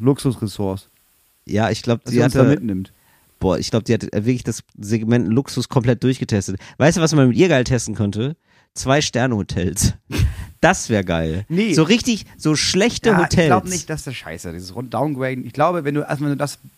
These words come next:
Speaker 1: hast, wenn du hast den
Speaker 2: Ja.
Speaker 1: Luxus aufgesogen mit der Muttermilch, das macht ja keinen Spaß mehr, natürlich.
Speaker 2: Eben.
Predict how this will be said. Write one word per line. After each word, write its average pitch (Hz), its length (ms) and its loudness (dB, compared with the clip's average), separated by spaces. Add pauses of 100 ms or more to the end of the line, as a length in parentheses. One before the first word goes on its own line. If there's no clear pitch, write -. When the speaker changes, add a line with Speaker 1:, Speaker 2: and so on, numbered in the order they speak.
(100)
Speaker 1:
hast, - 460 -6
wenn 120 80 -8
du 120 100 -2
hast 123 200 -2
den 110 140 -6
Speaker 2:
Ja. 107 180 4
Speaker 1:
Luxus 113 280 0
aufgesogen 139 560 -4
mit 131 100 -8
der 120 60 -6
Muttermilch, 127 560 -4 (320)
das 123 80 -2
macht 143 200 0
ja 135 40 -2
keinen 117 160 -6
Spaß 87 380 -4
mehr, 76 100 -12
natürlich. 113 220 0
Speaker 2:
Eben. 120 80 2